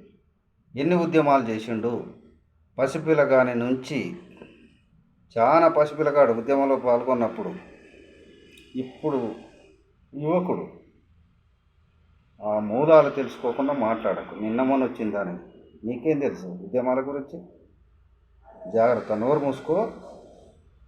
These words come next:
లేదంటే దాని గురించి మాట్లాడాలనుకుంటే నిక్కచ్చిగా దాని మూలాలన్నీ తెలుసుకొని మాట్లాడు. ఏది తెలవకుండా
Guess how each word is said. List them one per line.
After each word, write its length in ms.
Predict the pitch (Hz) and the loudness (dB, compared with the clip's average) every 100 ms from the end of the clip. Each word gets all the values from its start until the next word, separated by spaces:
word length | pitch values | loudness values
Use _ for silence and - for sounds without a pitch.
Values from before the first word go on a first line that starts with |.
| _ | _
లేదంటే 600 | 107 156 165 156 156 196 | 2 4 6 4 4 0
దాని 240 | 196 151 127 | 4 2 2
గురించి 280 | 143 - | -2 -4
మాట్లాడాలనుకుంటే 1300 | 139 120 143 147 165 151 139 139 131 151 - 214 - 165 | -2 4 4 6 8 8 6 2 -2 -6 -2 -4 -4 -10
నిక్కచ్చిగా 880 | 143 - 202 185 160 180 220 - - - - - _ _ _ _ - | -10 0 0 0 -4 0 0 -2 -18 -20 -20 -20 _ _ _ _ 0
దాని 220 | 135 143 | 4 4
మూలాలన్నీ 600 | 139 139 175 170 147 156 | 4 4 8 8 6 4
తెలుసుకొని 480 | 180 170 165 - 175 | 0 -2 -4 -2 -2
మాట్లాడు. 480 | 107 92 90 87 87 - - _ | -2 -6 -6 -10 -10 -18 -20 _
ఏది 240 | 123 147 156 | 4 4 4
తెలవకుండా 920 | 139 123 123 117 131 110 104 101 101 | 0 0 0 -2 -4 -2 0 0 -2